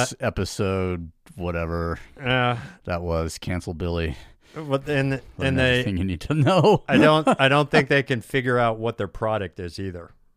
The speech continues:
Speaker 2: Is their product membership or their, is their product events?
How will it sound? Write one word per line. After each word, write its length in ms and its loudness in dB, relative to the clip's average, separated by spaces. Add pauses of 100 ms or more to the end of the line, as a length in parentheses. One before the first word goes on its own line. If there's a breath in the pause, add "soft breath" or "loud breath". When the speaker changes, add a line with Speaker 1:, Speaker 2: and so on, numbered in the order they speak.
(140)
Speaker 2:
Is 140 -8
their 120 -4
product 400 0
membership 760 -4
or 280 -2
their, 140 -8 (300)
is 140 -6
their 120 -6
product 460 -6
events? 580 -10